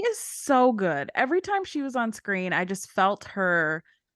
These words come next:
I just felt her, like, this grieving woman at the holidays. Like, it's hard, you know? It's not easy, and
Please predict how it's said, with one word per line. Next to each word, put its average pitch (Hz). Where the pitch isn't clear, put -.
I 226
just 240
felt 262
her, 175
like, 139
this 180
grieving 208
woman 190
at -
the 202
holidays. 190
Like, 202
it's 220
hard, 214
you 170
know? 180
It's 214
not 202
easy, 185
and 156